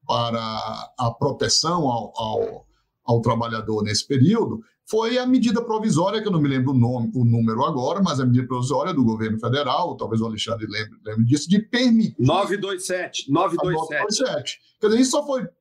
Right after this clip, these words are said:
Speaker 1: possível, eu imagino, porque tínhamos a, a legislação a, a, da reforma, com a reforma trabalhista, que aí permitiu essa,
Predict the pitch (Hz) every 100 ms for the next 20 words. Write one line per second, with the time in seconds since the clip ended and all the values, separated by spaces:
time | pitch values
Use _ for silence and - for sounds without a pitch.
0 | - 170 131 - 247 285 170 156 135 123
1 | 110 147 262 247 - 226 - 214 - 254
2 | 302 262 175 156 - 143 135 135 120 117
3 | 113 120 123 127 120 120 113 110 - 113
4 | 110 110 113 113 110 101 - 117 101 107
5 | 107 104 107 117 131 160 - 220 _ -
6 | _ - 185 185 226 214 208 - 196 208
7 | 220 - 175 180 185 - 202 196